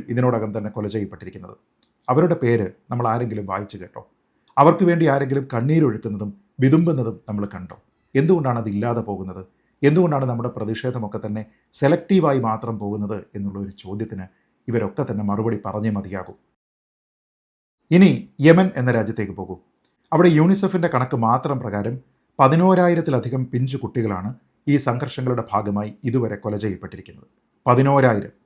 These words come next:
എത്ര വലിയ സംഖ്യയാണെന്ന് ആലോചിച്ച് നോക്കൂ. പക്ഷെ അവരുടെ പേര് നമ്മൾ അറിയുന്നില്ല, ഐക്യദാർഢ്യ സമ്മേളനങ്ങൾ ഉണ്ടാകുന്നില്ല, ആരും വിതുമ്പുന്നില്ല എന്നുള്ളത് നമ്മൾ കാണുന്നുണ്ട്. സുഡാനിൽ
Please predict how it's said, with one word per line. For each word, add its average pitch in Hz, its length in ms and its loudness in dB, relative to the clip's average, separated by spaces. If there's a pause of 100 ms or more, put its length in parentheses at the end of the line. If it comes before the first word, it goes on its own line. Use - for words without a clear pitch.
(220)
എത്ര 170 260 -2
വലിയ 156 180 4 (120)
സംഖ്യയാണെന്ന് 110 500 -4
ആലോചിച്ച് 98 280 -14
നോക്കൂ. - 180 -20 (460)
പക്ഷെ 123 200 -4
അവരുടെ 120 260 0
പേര് 123 240 4
നമ്മൾ 127 200 0
അറിയുന്നില്ല, 127 360 0 (480)
ഐക്യദാർഢ്യ 131 560 2
സമ്മേളനങ്ങൾ 135 520 -2
ഉണ്ടാകുന്നില്ല, 117 460 -2 (460)
ആരും 131 360 4
വിതുമ്പുന്നില്ല 127 520 0 (220)
എന്നുള്ളത് 101 300 -2
നമ്മൾ 98 160 -4 (100)
കാണുന്നുണ്ട്. 90 380 -14 (760)
സുഡാനിൽ 147 460 6